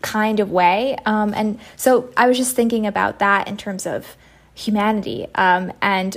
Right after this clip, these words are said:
when Ma-, Manuel is finally afforded the humanity that he's been asking Sandy to give him and to show him all along,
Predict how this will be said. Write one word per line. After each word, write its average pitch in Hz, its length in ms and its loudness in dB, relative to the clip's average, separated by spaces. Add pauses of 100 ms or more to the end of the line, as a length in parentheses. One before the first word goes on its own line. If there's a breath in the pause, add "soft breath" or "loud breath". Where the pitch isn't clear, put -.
(120)
when 254 520 2 (400)
Ma-, 208 400 0
Manuel 208 380 4
is 202 160 0
finally 208 460 2
afforded 190 680 -2 (260 loud breath)
the 214 80 0
humanity 202 680 0
that 180 140 -2
he's 220 280 -2
been 196 260 0 (140)
asking 196 720 -2 (360 loud breath)
Sandy 220 440 0
to 220 140 -4
give 196 260 0
him 185 300 -4
and 190 100 -2
to 180 60 -6
show 185 320 0
him 175 480 -6 (180)
all 196 260 4
along, 151 460 -4